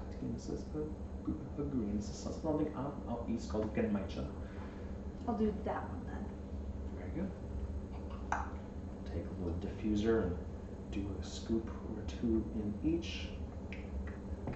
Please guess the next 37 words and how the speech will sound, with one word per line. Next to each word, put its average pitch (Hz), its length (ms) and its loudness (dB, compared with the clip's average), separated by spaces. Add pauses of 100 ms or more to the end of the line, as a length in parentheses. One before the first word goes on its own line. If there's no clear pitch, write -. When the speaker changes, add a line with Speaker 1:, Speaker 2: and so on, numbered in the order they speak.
(1000)
Speaker 1:
Take 110 200 2
the 104 80 2 (180)
kettle 151 520 6
off 160 280 4 (2500)
and 101 100 0
then 87 200 -2
dump 101 140 0 (380)
them 156 200 2
in, 151 160 6
and - 120 2
she'll, 95 360 0 (240)
as 95 80 -2
she - 60 -2 (120)
hands 98 200 2
them 95 200 0 (340)
over 95 120 2
to 92 60 0
you, 90 60 2
she 104 180 4
grips 98 360 6
them 92 320 2
on 92 160 2
this 92 140 0
part, - 360 6
the - 80 0
top, - 300 0 (160)
so, - 160 -2
so - 220 -2
that 98 120 0 (120)
the - 60 -2 (300)
handles - 400 0
are - 140 2
out 131 240 2
toward 87 140 -2
you, 80 60 2
of - 120 -2 (100)
course. - 360 12